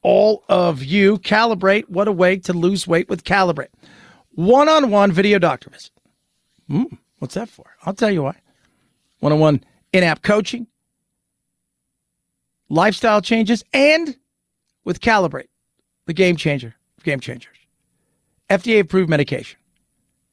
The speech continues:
Calibrate's earliest members lost well over fifteen plus, up to twenty plus,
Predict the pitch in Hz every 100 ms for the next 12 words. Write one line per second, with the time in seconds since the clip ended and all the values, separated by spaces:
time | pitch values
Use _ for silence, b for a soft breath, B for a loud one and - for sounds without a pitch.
0 | _ _ _ _ _ - 196 190 175 -
1 | 190 196 180 175 160 139 147 151 139 175
2 | 208 214 - 196 202 131 - _ _ _
3 | _ _ _ _ _ _ _ _ _ _
4 | _ _ - 214 - - 185 175 175 -
5 | _ - 190 180 - - - - - -
6 | - 180 185 175 - - 185 180 175 -